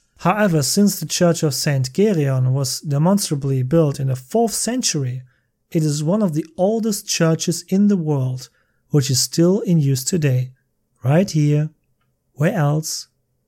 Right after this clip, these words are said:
Here in Cologne. But we might be able to talk about its exact construction history in the next episode, if we find room in the script for that. I'm really afraid again that I've taken on way too much.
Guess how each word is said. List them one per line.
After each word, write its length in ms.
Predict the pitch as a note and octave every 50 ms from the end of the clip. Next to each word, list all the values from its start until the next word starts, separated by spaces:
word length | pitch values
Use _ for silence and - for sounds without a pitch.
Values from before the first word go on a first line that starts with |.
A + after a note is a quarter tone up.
| _ _ _ _ _ _
Here 260 | - - - D3 C#3
in 80 | C#3 B2+
Cologne. 380 | - - C3+ C3 B2 A#2+ A#2 - _ _ _ _ _ _ _ _ _ _ _ _ _ _
But 200 | - F#3+ F#3 -
we 80 | A3 A3
might 340 | A3+ A#3+ B3 B3 G#3+ -
be 200 | - G#3 G3+ G3+
able 280 | G3 F#3 F#3 F3 E3+ E3+
to 120 | - - D#3
talk 300 | - - E3+ E3 D#3 D#3+
about 440 | D#3 C#3+ - D#3 D3 D3 D3+ D#3+ E3
its 340 | D3 B2+ - - - - - _
exact 480 | - C3+ - - - E3 E3 D#3+ E3 _
construction 640 | - D#3 C#3+ C3+ B2+ - - E3 E3 E3 - - D3
history 380 | B2+ D3 C#3 - - - D3 C#3+
in 100 | C3+ C3
the 80 | C3
next 320 | C3 D3+ E3+ E3 - - -
episode, 560 | C3 B2+ - C#3+ - - - C#3 C3+ C3+ - - _ _ _ _ _ _ _
if 300 | A3+ A#3 A3 - - -
we 140 | D#3 D#3 D#3
find 480 | D#3 - - D3 D3 D3 D3 C3 -
room 160 | D#3 E3 E3 D#3
in 100 | C#3 C3+
the 60 | C3
script 340 | - - - F#3 F3+ F3+ -
for 180 | - C#3 C3
that. 320 | C3 C3 B2+ B2+ - - - _ _ _ _ _ _ _ -
I'm 220 | F3+ G#3+ A3 G#3
really 200 | G3+ G#3+ G3+ F3+
afraid 380 | E3 D3 - - - D#3+ D#3 D3+
again 300 | C#3+ C3+ C3+ E3 D#3 D3
that 140 | C#3 D3 F3+
I've 240 | G#3 A3 A#3 - -
taken 440 | - A#3 A#3+ A#3+ A#3 - A3+ A3+ A#3+
on 380 | G3+ E3+ F3 F3 F3 E3+ D3+
way 200 | C3+ D3+ D#3 E3+
too 280 | F3 F3 - D#3 D3 C#3+
much. 480 | C3 B2+ B2+ - - - - - -